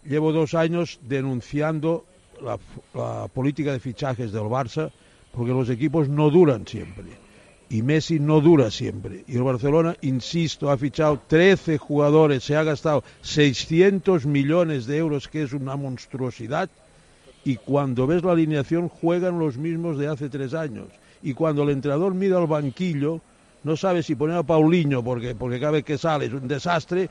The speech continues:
o si poner que no sé qué, o si poner al Alcácer, o po-, jugadores que no son titulares. Y los equipos grandes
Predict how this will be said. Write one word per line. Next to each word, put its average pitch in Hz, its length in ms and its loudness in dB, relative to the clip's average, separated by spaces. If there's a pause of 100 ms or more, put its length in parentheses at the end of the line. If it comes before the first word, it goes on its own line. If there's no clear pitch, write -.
(200)
o 131 120 -4
si 135 120 -4
poner 139 160 -4 (460)
que 151 280 -2
no 143 120 -2
sé 156 220 -6
qué, 196 280 -2 (120)
o 135 100 -8
si 110 80 -6
poner 151 220 0
al 170 80 0
Alcácer, 185 520 0
o 175 80 2
po-, 160 120 -2 (180)
jugadores 160 600 0 (220)
que 131 160 -2
no 156 220 -2
son 170 300 -6
titulares. 120 560 -8
Y 131 40 -8
los 147 160 -6
equipos 190 400 -2
grandes 120 600 -4